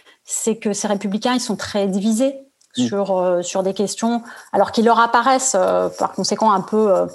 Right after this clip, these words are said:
Speaker 1: subalternes ou secondaires par rapport à cette souveraineté du peuple, mais qui sont quand même, euh, très importantes. Euh, par exemple, sur la place des libertés, euh,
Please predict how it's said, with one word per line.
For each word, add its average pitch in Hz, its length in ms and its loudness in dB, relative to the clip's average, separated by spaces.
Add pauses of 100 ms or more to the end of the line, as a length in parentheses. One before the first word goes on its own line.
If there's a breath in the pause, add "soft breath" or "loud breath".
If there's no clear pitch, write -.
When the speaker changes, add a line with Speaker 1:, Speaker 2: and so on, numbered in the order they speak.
(280 loud breath)
Speaker 1:
subalternes 226 840 2
ou 202 40 2
secondaires 226 640 2
par 185 100 2
rapport 202 260 2
à 190 60 2
cette 185 180 -4
souveraineté 190 380 -4
du 190 140 -4
peuple, 269 300 2 (280 loud breath)
mais 226 80 2
qui - 80 -6
sont 254 100 0
quand 247 140 2
même, 269 260 4
euh, 196 420 4
très 208 320 -2
importantes. 226 680 -2 (380 loud breath)
Euh, 202 180 4
par 202 180 2
exemple, 226 340 0
sur 220 460 -2
la 196 160 4
place 208 320 2
des 208 80 0
libertés, 202 640 2
euh, 185 340 4